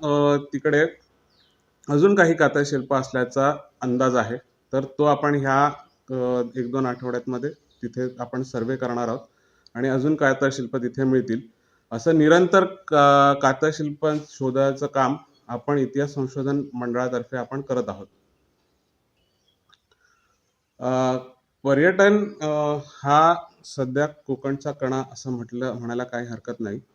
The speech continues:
अ, देवगड तालुक्याला नजीक असलेला मालवण किल्ला आहे, तिथे बऱ्यापैकी, अ,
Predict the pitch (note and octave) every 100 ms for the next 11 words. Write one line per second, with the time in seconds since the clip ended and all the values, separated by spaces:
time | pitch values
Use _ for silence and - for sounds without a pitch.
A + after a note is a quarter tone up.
0 | _ _ A2 A2+ A2+ A2+ A2 A2+ A2+ C3
1 | C3 C3+ C3 C#3 C#3+ C3+ B2 C3+ C#3 C3+
2 | C3+ C3+ C#3 C#3+ B2 A#2+ A#2 B2+ C#3 C3+
3 | B2+ C3 C3+ C3+ B2 A2 A#2 A2+ _ _
4 | _ _ C3 B2+ E3 C#3 C#3+ D3 D3+ E3
5 | F3 F3 -